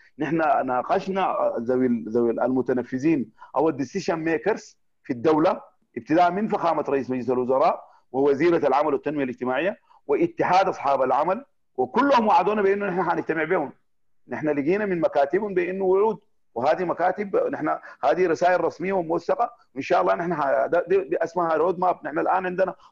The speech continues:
خطة عمل أو خارطة طريق ماشيين فيها، وإن شاء الله حنوصل صوتنا وحنجي نقعد مع الم-، ونحن بنعتبر يا جماعة الملاك ذاتهم حقول ما، ما يخافوا مننا، يعني ما، نحن شركاء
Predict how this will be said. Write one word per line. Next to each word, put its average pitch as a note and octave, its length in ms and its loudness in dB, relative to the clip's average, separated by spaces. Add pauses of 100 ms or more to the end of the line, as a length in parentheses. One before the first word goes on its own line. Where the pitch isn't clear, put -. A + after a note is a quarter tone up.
خطة D#3 280 0
عمل E3 220 0 (380)
أو E3+ 220 4
خارطة C#3+ 340 0
طريق D#3+ 460 0 (260)
ماشيين C#3+ 320 0
فيها، C#3 440 0 (240)
وإن B2+ 100 -6
شاء F3 240 4
الله D#3 140 4
حنوصل C#3 440 0
صوتنا F3 360 -2 (360)
وحنجي F3+ 440 2
نقعد G3+ 220 0
مع F3 120 0
الم-، F3 120 -2
ونحن F#3+ 340 0
بنعتبر B3 420 0
يا G#3 60 2
جماعة G3 220 2
الملاك E3+ 340 0
ذاتهم F#3 280 0
حقول F3 340 -2
ما، F#3+ 180 0 (360)
ما F#3+ 140 2
يخافوا F#3+ 400 2
مننا، F3+ 360 0
يعني G#2+ 240 -2
ما، - 240 0 (300)
نحن F3+ 360 -2
شركاء C#3+ 680 0